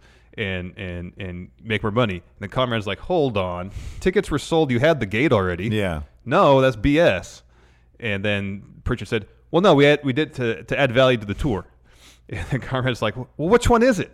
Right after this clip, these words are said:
Speaker 2: <laughs> Right.
Speaker 1: But nonetheless, it, and I, Conrad's reasoning is spot on in my mind. If, and I understand 'cause Bruce said, "Well, Hogan, while Bret was popular, Hogan was still more popular." I understand that.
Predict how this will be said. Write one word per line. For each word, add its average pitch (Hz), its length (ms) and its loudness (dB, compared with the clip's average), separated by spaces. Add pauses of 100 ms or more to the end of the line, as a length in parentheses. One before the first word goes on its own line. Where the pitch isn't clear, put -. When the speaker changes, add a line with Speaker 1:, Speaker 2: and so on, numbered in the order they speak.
(100)
Speaker 2:
<laughs> 147 840 0
Right. 110 580 -2 (160)
Speaker 1:
But 208 120 4
nonetheless, 226 560 2 (160)
it, - 400 -18 (300)
and 165 120 -2
I, 160 180 -6
Conrad's 196 480 2
reasoning 156 360 0
is 110 360 -2
spot 180 280 4
on 185 140 8
in 147 60 4
my 156 120 4
mind. 95 360 0 (440)
If, 117 200 -6 (720)
and 147 100 0
I 175 40 4
understand 139 680 -2
'cause 123 120 -6
Bruce 135 240 -4
said, 117 260 0 (320)
"Well, 120 120 2
Hogan, 131 480 2 (260)
while 131 120 4
Bret 123 220 6
was 131 80 -8
popular, 120 440 2
Hogan 107 240 0
was 90 60 -8
still 104 140 -8
more 92 80 -4
popular." 87 380 -10
I - 20 -6
understand - 360 -12
that. - 100 -20